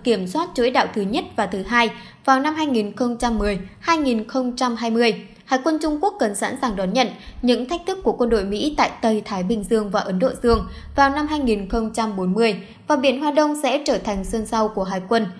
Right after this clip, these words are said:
quân đội nhân dân Trung Quốc trong thời gian không xa.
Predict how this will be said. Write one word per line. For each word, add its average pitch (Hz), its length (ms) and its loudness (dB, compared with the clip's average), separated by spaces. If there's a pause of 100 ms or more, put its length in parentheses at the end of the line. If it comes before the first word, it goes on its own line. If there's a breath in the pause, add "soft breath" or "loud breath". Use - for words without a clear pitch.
(160 loud breath)
quân 330 120 4
đội 294 220 8
nhân 220 240 0
dân 208 200 -4
Trung 202 220 -4
Quốc 349 300 0
trong 214 260 0
thời 185 160 -2
gian 196 260 -4
không 190 140 -4
xa. 208 360 2